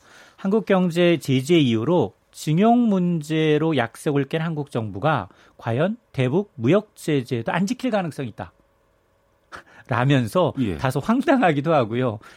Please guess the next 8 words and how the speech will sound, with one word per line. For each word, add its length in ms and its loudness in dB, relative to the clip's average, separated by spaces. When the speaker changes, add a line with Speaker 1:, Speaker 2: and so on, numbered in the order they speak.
Speaker 1:
정말 640 4
이 80 2
경제보복 720 2
조치를 440 -4
합리화하는 540 2
발언을 300 -2
했다는 320 -2
겁니다. 420 -10